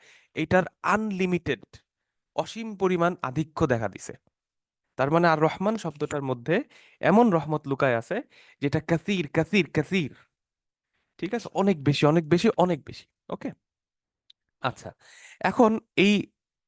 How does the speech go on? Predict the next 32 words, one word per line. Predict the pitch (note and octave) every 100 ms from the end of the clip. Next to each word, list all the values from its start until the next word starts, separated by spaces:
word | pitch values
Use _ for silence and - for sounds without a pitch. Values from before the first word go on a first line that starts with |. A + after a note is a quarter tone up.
| _ _ _ -
আর | E3
রহমান, | F3+ F3 - G#3 D#3+ G3+ _ _ _ _ -
এটা | E3 G3+
স-, | -
রাহিমা | B2+ C3 D3 G#3+ G#3
যে | C3+ B2+
আর | C#3
রহমান | C#3+ - E3 D3+
রাহিমা, | C#3+ E3+ C#3 - -
এইটার | E3+ F#3 G#3 - _ _ _ _
একটা | D3 - D3+
রুট | B2+ B2
আছে, | G2+ - -
এটারও | - C#3 G3+
একটা | F#3+ - C#3+
অরিজিন | C3 C3 A#2+
আছে। | F#2+ - - - - _ -
সেই | G3 F#3+
অরিজিনটা | E3+ E3+ E3+ F3
হচ্ছে | - C#3+
রেহেম | A#2 C3+ - A#2+ F2+ _ -
বা | A#2
আর | B2+ B2
রাহম। | B2+ C3 F2 _ _ _ _ _ B2
রেহেম | B2+ C3+ E3 B2+
বলা | G2 F#2
হয়, | F#2
রেহেম। | G#2+ B2 B2 G2 _ _ - - - _ -
রেহেম | C#3+ F#3 A#3 G#3
মানে | F#3 E3+
কি? | E3 A#3+ _ _ _ -
মায়ের | C#3+ E3